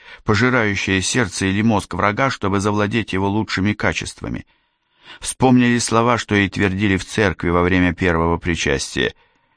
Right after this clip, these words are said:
"Едущий мою плоть и пьющий мою кровь пребывает во мне, и я в нём".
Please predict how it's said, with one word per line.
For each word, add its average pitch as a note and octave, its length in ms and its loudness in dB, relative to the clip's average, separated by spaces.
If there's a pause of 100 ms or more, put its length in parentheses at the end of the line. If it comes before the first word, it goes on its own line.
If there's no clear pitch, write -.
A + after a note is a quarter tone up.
(240)
"Едущий G2 760 0
мою F#2 340 2
плоть F#2 460 -2
и D#2+ 80 -2
пьющий F2+ 680 -2
мою E2+ 320 0
кровь G2 380 -4
пребывает E2+ 760 0
во C#2+ 160 0
мне, F#2 400 0 (600)
и G2 80 0
я G2+ 340 2
в D2+ 80 -6
нём". G#1 380 -6